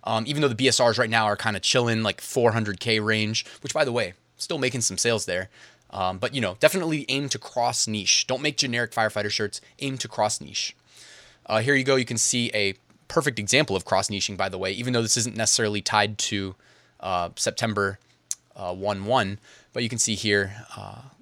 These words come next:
corrections, dispatch, E M S, nurse, firefighter, police, military. So they hit, like, a broad spectrum here. All right, niche number three, you guys probably already can predict where this is gonna go. We're going to police. All right, so we're gonna see a lot of police plus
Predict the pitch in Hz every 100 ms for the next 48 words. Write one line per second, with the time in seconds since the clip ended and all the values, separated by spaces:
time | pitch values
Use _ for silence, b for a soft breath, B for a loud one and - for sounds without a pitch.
0 | - 123 127 - 139 123 120 - 113 -
1 | 117 110 - 117 107 104 - 107 104 101
2 | - 98 98 101 95 - 95 92 95 92
3 | 87 80 85 101 107 131 98 92 101 98
4 | 92 - 95 - 98 90 92 107 _ b
5 | b b b b b 151 147 123 175 -
6 | 165 135 - - 214 247 220 160 143 -
7 | 127 120 110 113 110 104 _ 120 107 104
8 | 120 113 110 175 139 151 147 151 151 147
9 | 165 185 170 - 240 160 - 190 143 247
10 | 233 - - - - b b b b 117
11 | 139 160 - - 190 147 160 160 165 139
12 | 143 - 131 156 226 - - 135 104 -
13 | -